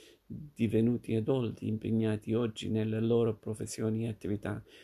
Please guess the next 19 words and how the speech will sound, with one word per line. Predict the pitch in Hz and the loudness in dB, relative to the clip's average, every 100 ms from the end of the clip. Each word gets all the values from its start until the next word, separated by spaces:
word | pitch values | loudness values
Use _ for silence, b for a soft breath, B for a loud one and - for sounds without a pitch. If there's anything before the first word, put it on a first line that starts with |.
| B - | B -2
di | 113 | -2
cittadini | 110 104 110 104 110 110 | 0 0 0 2 2 2
italiani | 110 110 113 113 113 120 | 0 0 0 0 -2 -2
ed | 110 | -4
europei. | 104 - 110 - 120 - - b b b b - | -6 -4 -6 -6 -8 -8 -10 b b b b 0
Intendevo | 117 127 123 135 135 120 | 2 6 8 6 6 2
offrire | 110 - 120 123 117 117 117 _ _ _ - | 0 -2 2 2 4 0 -2 _ _ _ -4
ad | 120 113 | -2 0
essi, | 120 110 - 107 110 b b b | -2 -4 -6 -6 -6 b b b
e | - 135 | 0 4
in | 131 | 4
genere | 110 131 120 117 117 - | 6 4 4 4 0 -2
agli | - 120 117 117 | 0 2 4 4
ex | 120 117 - | 2 0 -6
studenti | - 113 117 117 110 | -4 0 2 2 0
appartenenti | 113 - 107 - 110 113 110 107 | -2 -2 -4 -2 0 0 0 -2
alla | 110 113 | -2 -2
categoria | 107 110 107 110 107 | -4 -6 -2 0 0
del | 104 107 110 | 0 0 -2